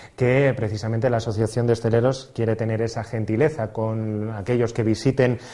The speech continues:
los establecimientos durante, durante la edición de este año para también, bueno, pues, gratificar el hecho de salir a la calle, como bien comentaba Jero, y participar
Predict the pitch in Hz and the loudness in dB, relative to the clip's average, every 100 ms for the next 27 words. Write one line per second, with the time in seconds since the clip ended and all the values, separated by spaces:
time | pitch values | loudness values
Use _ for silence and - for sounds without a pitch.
0 | - 120 117 120 123 117 113 120 120 120 | -4 2 2 2 2 2 2 0 0 2
1 | 123 113 117 117 113 117 113 113 110 110 | 0 2 2 0 2 2 4 6 4 4
2 | 110 110 110 110 117 117 117 110 110 113 | 2 0 -4 -2 -2 -2 -2 -2 -2 -2
3 | 135 131 120 120 127 123 131 147 - - | 0 0 0 -2 -2 -2 -2 -4 -8 -20
4 | - 120 120 120 113 120 113 113 107 110 | -2 2 2 2 0 0 0 -2 -2 -2
5 | 101 135 123 113 113 110 110 139 120 117 | -2 -6 -4 -2 -2 -6 -4 0 0 0
6 | 113 123 113 117 113 117 110 110 110 117 | -2 -4 -4 -2 -2 0 0 -2 -4 -4
7 | 110 110 110 110 110 110 104 - 113 113 | -4 -4 -4 -4 -4 -4 -4 -4 -6 -4
8 | 104 104 107 110 113 | -6 -4 -2 0 -2